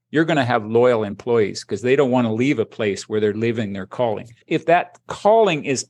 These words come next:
outside of your paid work, we call that an avocation, where you live that calling in your volunteer work, in your family, in your personal relationships, in your contribution to your community.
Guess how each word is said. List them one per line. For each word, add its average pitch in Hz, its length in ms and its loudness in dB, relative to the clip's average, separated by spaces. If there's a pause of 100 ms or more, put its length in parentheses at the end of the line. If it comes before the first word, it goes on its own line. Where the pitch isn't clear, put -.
outside 180 500 2
of 110 100 0
your 110 140 -2
paid 110 340 -4
work, 107 280 -4
we 123 80 -8
call 127 260 -2
that 117 160 2
an 107 180 -8
avocation, 123 800 -2 (280)
where 131 160 0
you 123 200 0
live 143 360 2
that 131 260 2
calling 123 480 0 (300)
in 156 140 0
your 151 160 0
volunteer 139 600 2
work, 104 340 -2
in 135 180 -2
your 127 100 2
family, 117 560 0
in 113 100 -2
your 117 120 -2
personal 120 440 -2
relationships, 101 800 -4
in 127 100 0
your 127 140 2
contribution 127 760 2
to 107 100 -6
your 107 120 -2
community. 98 480 -12